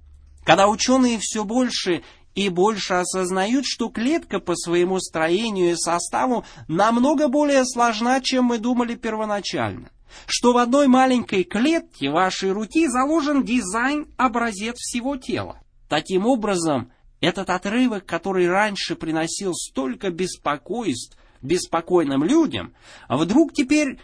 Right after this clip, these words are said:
это звучит как нечто из научной фантастики. Человек теперь подошёл к тому моменту, когда мы сами теперь сможем клонировать, как предполагают.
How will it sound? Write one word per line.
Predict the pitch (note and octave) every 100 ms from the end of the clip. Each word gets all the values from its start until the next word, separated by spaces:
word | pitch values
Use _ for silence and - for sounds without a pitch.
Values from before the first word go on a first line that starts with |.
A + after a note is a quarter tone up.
| _ -
это | B3+ B3
звучит | A3 A#3 A3+ C#4+ C#4+
как | - B3+
нечто | B3 C4 - B3+
из | B3+ A3
научной | G#3+ A#3+ B3+ - A#3
фантастики. | A3 A3 G#3+ G#3 - - - - - - _ _ _
Человек | - F#3 F3+ G3 B3+ -
теперь | G3+ G3+ F3+
подошёл | E3+ F3+ - G#3+ G3
к |
тому | - F3 G3
моменту, | F#3 E3 F3 G3+ F#3+ C#3 A2 - _ _ -
когда | D3+ F#3+
мы | A3
сами | - A#3 B3 A#3+
теперь | A3 A3 G#3
сможем | - G3+ G#3 G3 F#3
клонировать, | F#3 F3 F3+ F#3+ F3+ E3+ D#3
как | D#3+ D#3
предполагают. | - D#3+ - E3 E3 E3 F#3 C3+ F2